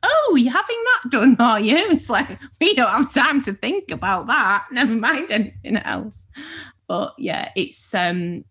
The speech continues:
it's definitely been a period of time where you can really take stock.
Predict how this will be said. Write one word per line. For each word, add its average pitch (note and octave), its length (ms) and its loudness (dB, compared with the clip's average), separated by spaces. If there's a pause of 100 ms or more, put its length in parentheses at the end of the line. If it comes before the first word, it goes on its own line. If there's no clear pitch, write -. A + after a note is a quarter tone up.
it's - 220 -6
definitely A3+ 600 -4
been F3 680 -4 (120)
a E3 80 -8
period F#3 380 -4
of E3+ 140 -8
time D#3 420 -4
where D3+ 520 -4
you D#3 180 -4
can F3+ 180 -12
really E3 300 -4
take - 340 -12
stock. - 480 -16